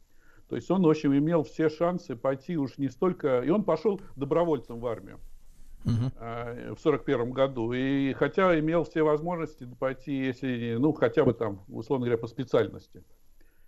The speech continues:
Speaker 1: И, строго говоря, с чудом выжил в этой, э, мясорубке сорок первого года. А,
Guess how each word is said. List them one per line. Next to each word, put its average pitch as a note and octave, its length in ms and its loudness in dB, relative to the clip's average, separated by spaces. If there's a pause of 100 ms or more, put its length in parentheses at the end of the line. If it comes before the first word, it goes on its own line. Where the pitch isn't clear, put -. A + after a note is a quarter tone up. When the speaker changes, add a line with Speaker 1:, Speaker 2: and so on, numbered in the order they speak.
(140)
Speaker 1:
И, C#3+ 180 0
строго E3 380 2
говоря, E3+ 420 4
с - 120 -12
чудом D#3+ 400 -2
выжил D3+ 480 -2
в A#2+ 120 -4
этой, A#2+ 720 0
э, - 20 0
мясорубке B2+ 580 0
сорок A#2 300 -4
первого A#2+ 320 -2
года. D3+ 480 2 (800)
А, A2 560 -2